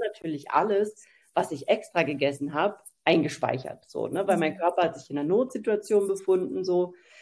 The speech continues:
Speaker 1: ähm, von seinen Instinkten her. Ich hatte auch eineinhalb Jahre lang meine Periode nicht mehr, was ja eigentlich auch ein krasses Signal ist für uns Frauen, wo der
Speaker 2: Mhm.
Speaker 1: Körper sagt, „Okay, halt, stopp.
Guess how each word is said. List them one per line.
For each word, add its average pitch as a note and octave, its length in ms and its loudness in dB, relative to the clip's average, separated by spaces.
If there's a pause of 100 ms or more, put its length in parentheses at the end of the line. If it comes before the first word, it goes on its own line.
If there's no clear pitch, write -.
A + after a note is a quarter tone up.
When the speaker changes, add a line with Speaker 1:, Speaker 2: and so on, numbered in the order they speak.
(200)
Speaker 1:
ähm, D#3+ 220 2
von D#3 160 2
seinen D3+ 240 6
Instinkten E3 540 -2
her. D#3+ 180 0
Ich D#3 120 -6
hatte D#3 160 0
auch D3+ 120 0
eineinhalb D#3 520 0
Jahre D3 200 0
lang D3 200 0
meine C#3 220 0
Periode E3 580 -2
nicht A3 300 -8
mehr, F3+ 220 -2
was D#3+ 160 -6
ja - 80 -4
eigentlich E3 420 2
auch D#3+ 180 0
ein D#3+ 80 -12
krasses D#3+ 400 -8
Signal D#3 440 -6
ist E3+ 140 -8
für E3+ 80 -8
uns D#3+ 120 -6
Frauen, D3+ 400 0 (340)
wo E3 100 -2
der - 120 4
Speaker 2:
Mhm. - 20 -2
Speaker 1:
Körper D#3 320 -2
sagt, C#3+ 260 2
„Okay, D#3+ 220 -10
halt, C3+ 200 -4
stopp. - 400 2